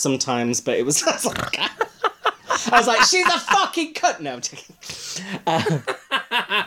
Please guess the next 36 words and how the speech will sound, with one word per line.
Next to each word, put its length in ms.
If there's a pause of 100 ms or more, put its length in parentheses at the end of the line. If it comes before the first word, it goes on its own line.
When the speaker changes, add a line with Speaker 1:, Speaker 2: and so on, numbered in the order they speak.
(220)
Speaker 2:
And 100
if 80
that 180
bitch 220
ever 200
comes 260
on 80
this 120
show, 200
I'll 180
say, 300 (160)
"Hi, 300
welcome 240
to 60
the 60
show." 500
<laughs> 60 (1800)
Speaker 1:
Uh, 120
did 260
you 140
see, 420
um, 380
did 160
you 80
see 240
Ginny, 500 (160)
uh, 180
climbing 380
into 220
Bimini's 460
football 420
outfit? 480
It 100
was 120
briefly 440
shown. 480